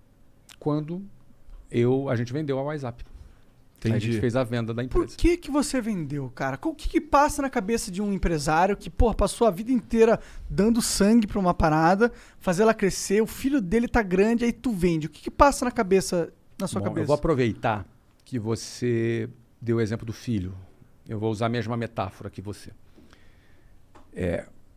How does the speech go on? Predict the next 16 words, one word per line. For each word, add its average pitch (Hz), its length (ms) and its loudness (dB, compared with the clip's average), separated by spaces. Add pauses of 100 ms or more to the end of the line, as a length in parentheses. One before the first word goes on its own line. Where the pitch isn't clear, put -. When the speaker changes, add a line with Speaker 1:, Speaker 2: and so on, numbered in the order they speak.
(460)
Speaker 1:
eu 156 80 -8
vou 147 160 0
até 170 160 2
melhorar, 165 320 4
porque - 280 -8 (200)
a, 123 80 -6 (180)
o 120 80 -6
WhatsApp 147 600 2
é 127 100 -4
no, 131 60 -6 (240)
é 120 120 0
no, 131 280 -4
é 117 120 -2
no 131 340 -4
gênero 127 300 -4
feminino. 117 640 -4